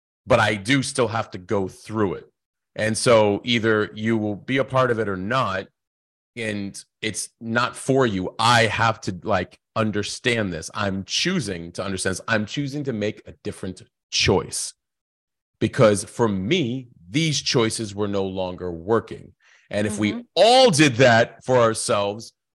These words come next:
Speaker 1: we would
Speaker 2: Oh, God.
Speaker 1: probably be actually as individuals connecting even more and integrating more versus tearing each other apart, which is what a lot of, you know, society can do.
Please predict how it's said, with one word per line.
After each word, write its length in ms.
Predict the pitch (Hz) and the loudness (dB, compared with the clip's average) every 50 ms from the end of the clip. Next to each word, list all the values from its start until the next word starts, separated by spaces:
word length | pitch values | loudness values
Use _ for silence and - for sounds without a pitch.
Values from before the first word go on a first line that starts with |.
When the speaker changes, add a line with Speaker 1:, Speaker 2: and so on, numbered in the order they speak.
| _ _ | _ _
Speaker 1:
we 160 | 113 123 131 | -4 -2 0
would 120 | 131 131 | 0 0
Speaker 2:
Oh, 20 | 123 | -2
God. 120 | - 139 | -2 -2
Speaker 1:
probably 260 | - 147 160 160 135 | 0 2 2 2 0
be 200 | 113 117 117 117 | -2 -4 -4 -4
actually 680 | 113 - 120 135 175 - - - - 131 113 110 104 107 | -2 -2 0 0 0 -2 -4 -6 -4 -4 -4 -6 -4 -6
as 140 | 107 104 107 | -6 -6 -6
individuals 680 | 117 110 101 92 87 117 156 160 131 120 107 104 98 - | -8 -8 -10 -6 -2 -2 -2 0 -2 -2 -4 -4 -6 -8
connecting 460 | - - 104 107 98 - - 101 98 | -10 -8 -6 -6 -6 -6 -8 -10 -10
even 340 | 87 92 101 85 92 92 90 | -10 -10 -10 -10 -8 -8 -6
more 800 | 87 90 90 92 104 135 151 143 117 98 87 80 82 95 - _ _ _ _ _ _ - | -6 -6 -2 2 4 6 6 8 6 6 4 2 0 -4 -8 _ _ _ _ _ _ -8
and 120 | - 101 | -6 -4
integrating 680 | 113 113 113 98 113 117 113 110 110 107 104 101 - _ _ - | -2 -2 -2 0 2 2 2 2 0 -2 -4 -6 -10 _ _ -10
more 600 | - 104 104 107 113 123 147 151 131 113 107 101 | -6 -4 -2 0 2 4 4 6 6 6 4 2
versus 640 | 95 90 110 113 110 - 110 107 104 101 92 - - _ _ _ _ _ _ _ - | 0 0 0 0 0 2 0 2 2 0 -2 -4 -12 _ _ _ _ _ _ _ -10
tearing 500 | - 123 123 123 123 120 113 113 110 107 | -6 -2 0 0 2 0 0 -2 -4 -6
each 200 | 101 101 - 107 | -8 -8 -6 -6
other 220 | 104 95 95 90 87 | -4 -4 -4 -4 -6
apart, 400 | 85 - - - 120 113 101 92 | -8 -8 -4 0 0 0 0 -2
which 120 | 95 87 | -6 -10
is 100 | 90 87 | -12 -10
what 100 | 92 92 | -10 -10
a 40 | 90 | -8
lot 280 | 87 90 87 90 92 87 | -6 -6 -4 -4 -4 -4
of, 180 | 80 - - _ | -6 -8 -14 _
you 140 | - - 98 | -14 -12 -10
know, 280 | 92 90 87 80 - _ - | -10 -10 -12 -14 -16 _ -18
society 520 | - - 98 - - 92 85 92 92 90 | -14 -12 -10 -8 -8 -8 -8 -10 -12 -14
can 240 | - - 92 85 80 | -14 -14 -16 -14 -8
do. 380 | 80 107 120 113 98 90 87 | -4 -2 -2 0 -2 -2 -6